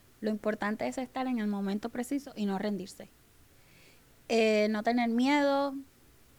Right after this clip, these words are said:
y siempre, siempre lo digo, cuando una puerta se cierra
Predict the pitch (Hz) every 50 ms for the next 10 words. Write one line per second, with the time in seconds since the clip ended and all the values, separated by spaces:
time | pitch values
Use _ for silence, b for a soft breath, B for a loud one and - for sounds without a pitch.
0 | - - - 247 233 233 233 226 226 226 220 220 220 214 208 208 202 190 - -
1 | - - - - - - - - - - - - - 262 269 277 277 277 294 294
2 | 294 285 285 - - - - - - - 269 262 262 254 - 269 277 277 269 262
3 | 269 269 262 247 220 190 196 196 208 - - - - b b b b b b b
4 | b b b - - - 254 254 254 254 254 247 240 233 214 - - - - -
5 | - - - - - - - 254 262 269 320 320 311 320 330 320 311 - - 320
6 | 311 - 311 294 277 - - 226 196 190 190 196 208 226 240